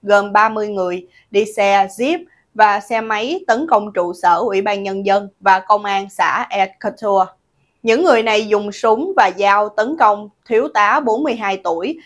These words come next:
đại úy ba mươi lăm tuổi và hai thượng úy hai mươi mốt và hai mươi chín tuổi. Bí thư xã, chủ tịch xã và một thanh niên sau đó cũng bị bắn.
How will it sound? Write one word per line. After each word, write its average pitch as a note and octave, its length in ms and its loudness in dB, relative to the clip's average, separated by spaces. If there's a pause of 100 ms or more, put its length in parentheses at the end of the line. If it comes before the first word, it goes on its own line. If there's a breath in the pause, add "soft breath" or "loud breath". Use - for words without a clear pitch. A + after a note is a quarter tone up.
(140 loud breath)
đại F#3 240 0
úy A#3+ 500 0
ba A#3 160 2
mươi A#3 120 -6
lăm A3 280 -4
tuổi F3+ 340 -4
và G3 220 2
hai G#3+ 400 -6
thượng F#3+ 260 -6
úy G#3+ 380 -4
hai G#3 140 -4
mươi G3+ 140 -4
mốt G#3+ 320 0
và F#3+ 180 2
hai G3 200 -8
mươi G3 180 -10
chín A#3+ 260 -6
tuổi. F#3 360 -6 (460 soft breath)
Bí C4 160 2
thư A3 200 0 (100)
xã, F3+ 420 0
chủ G3 260 -2
tịch G3+ 120 2 (100)
xã G3 280 2
và C4+ 140 2
một F#3+ 200 -2
thanh G#3+ 220 -2
niên G#3 240 -2
sau F#3+ 180 0
đó G3+ 300 0
cũng - 180 -6
bị F3+ 160 -4
bắn. G3 300 -4